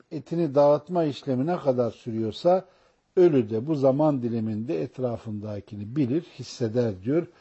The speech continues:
aleyhissalatü vesselam. Yani hani ölü her şeyi is-, işitir mi, görür mü, bilir mi? Biraz sonra tam hadisi nakledeceğiz de madde madde bilesiniz diye önünden bunları açıyorum.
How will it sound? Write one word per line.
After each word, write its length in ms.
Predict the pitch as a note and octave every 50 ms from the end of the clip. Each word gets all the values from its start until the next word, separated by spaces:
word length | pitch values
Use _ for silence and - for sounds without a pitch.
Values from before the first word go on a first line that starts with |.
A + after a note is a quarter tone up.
| _ _ _ _ -
aleyhissalatü 880 | - B2+ A#2+ A#2 - - C3 G#2 G2+ G2 G2+ G2 - D#3 E3 E3 F3 - - - C3
vesselam. 400 | G2+ - - - G#2 F#2 F#2+ - _ _ _ _ _ _ _ _ _ _ _ _ _ _ _ _ _ _ - _ - - - - _ _ _ _ _ _ -
Yani 460 | C#3+ C3+ C3 A#2+ A#2+ C3+ D3 D#3+ - - _ _ _ _ _ _ _ _
hani 220 | - C3 B2 B2+
ölü 280 | - D#3+ C#3 C3 C3 C3
her 180 | C3 C3+ C#3 B2+
şeyi 340 | - - - B2 A#2+ A#2 G#2
is-, 340 | G#2 - - - - - -
işitir 400 | - - - - - - C#3+ C3
mi, 220 | A#2+ G#2+ G2 F2 - _ - - - _ _ _ - -
görür 400 | - - B2 B2+ B2+ D3 D3 C3
mü, 240 | B2 A2+ G2+ F#2+ F2+ E2 - _ _ _ _ -
bilir 340 | A#2 A2+ A#2 C#3+ C#3+ B2 G#2
mi? 260 | G#2+ A#2+ D#3 G3 G#3 - - - _ _ _ _ _ _ _ _ _ - D3
Biraz 180 | C#3+ C#3 B2+
sonra 300 | - - C3+ A#2+ A#2+ A#2+ A#2+ A2+ G#2 G#2+ _ _ _ _ _ _ _ _ -
tam 180 | D3+ D3 C#3+
hadisi 440 | B2+ B2 A#2+ A2 A#2 A2 - - A#2
nakledeceğiz 600 | A#2+ B2 B2 - - C#3 C3+ C3+ - A#3 F#3+ C#3+
de 40 | A2+
madde 420 | G#2+ A#2 B2 C3 B2+ - - D3
madde 460 | C3 B2 A2+ A2+ - - - A2 G2+
bilesiniz 580 | A2+ A#2 B2+ B2+ B2 - - G#2+ G#2 G2+ G2 F#2+
diye 120 | G#2+ A#2
önünden 500 | A#2+ A2 G#2 G#2 G#2 F#2+ G#2+ G#2+ G2+ G2
bunları 320 | F#2+ G2 G2 G2+ G2+ G2+ B2+
açıyorum. 540 | B2+ G#2 - - - - A2+ B2+ F3 E3+